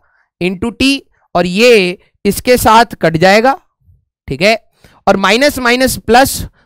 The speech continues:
हमारे पास ये आ गया, ये हो जाएगा जी टी स्क्वायर यू by टू cos theta। तो ये दोनों तो कट गए हमारे पास, ये वाला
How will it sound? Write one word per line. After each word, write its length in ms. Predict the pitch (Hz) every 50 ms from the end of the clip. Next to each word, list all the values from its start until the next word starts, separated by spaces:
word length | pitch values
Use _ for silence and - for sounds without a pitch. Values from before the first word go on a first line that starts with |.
| _ -
हमारे 260 | 180 185 185 190 202
पास 220 | - 202 202 175 175
ये 80 | 185 190
आ 100 | 185 170
गया, 280 | 151 151 139 127 127 175 _ _ _ - _ - -
ये 80 | 202
हो 100 | 220 220
जाएगा 500 | 208 208 208 220 214 240 247 262 269 254 - _ _ _ -
जी 680 | 143 123 120 123 143 196 226 240 254 269 285 285 277 - _ _ _ _ -
टी 200 | 226 233 247 254 214
स्क्वायर 560 | - - - 240 240 240 247 262 269 247 208
यू 760 | 170 143 123 123 123 131 180 247 262 247 202 180 185 180 - _ - 127
by 340 | 123 151 165 170 190 208 208 208
टू 480 | - - 262 254 220 165 151 151 156 _ _ _ _ _ _ _ -
cos 280 | 170 160 165 170 - -
theta। 360 | - - 139 117 - - - - - _ _ _ _ _ _ _ _ _ _ _ _ _ _ _ _ _ _ _ _ _ _ _ _ _ _ _ _ _ _ -
तो 40 | 170
ये 220 | 180 175 185 208 240
दोनों 180 | 254 262 262 262
तो 80 | 262
कट 200 | - 269 247 277
गए 140 | 269 294 294
हमारे 300 | 277 277 262 254 247 247
पास, 260 | 240 - 220 220 - - - - - _ _ _ _ _ _ _ _ _ _ _ _ _ _ -
ये 320 | 131 131 135 160 185 208
वाला 360 | 226 233 226 226 233 247 269